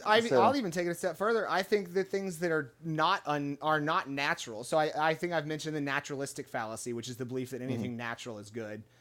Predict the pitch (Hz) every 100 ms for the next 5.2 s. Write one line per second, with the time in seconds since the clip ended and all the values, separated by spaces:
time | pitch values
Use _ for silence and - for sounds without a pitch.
0 | _ _ _ - 160 160 151 147 151 _
1 | _ - 165 180 214 - 143 123 135 120
2 | 117 117 - - - - 143 156 160 180
3 | - 151 143 156 143 135 135 131 139 143
4 | 113 95 - 52 62 _ _ _ - 143
5 | 151 139